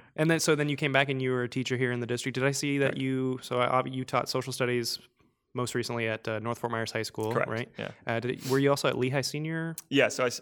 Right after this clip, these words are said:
Speaker 2: I started, my first five years were at Lehigh Senior, where I taught, you know, a variety of different courses,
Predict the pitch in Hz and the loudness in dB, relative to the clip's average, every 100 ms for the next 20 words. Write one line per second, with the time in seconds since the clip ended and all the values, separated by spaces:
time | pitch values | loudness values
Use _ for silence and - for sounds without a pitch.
0 | - 127 - 147 156 147 135 - 160 - | -2 0 4 6 6 4 -2 0 -4 0
1 | 135 131 131 131 123 117 123 123 120 120 | 2 4 2 -2 -2 -4 -2 -2 -2 -4
2 | 117 131 - _ _ _ - 120 113 - | -4 -6 -10 _ _ _ -4 2 2 4
3 | 117 110 - 123 110 110 113 113 117 127 | 0 0 -2 -2 0 0 0 0 -2 -8
4 | - - 117 - 120 110 - | -8 -6 -6 -8 -10 -10 -12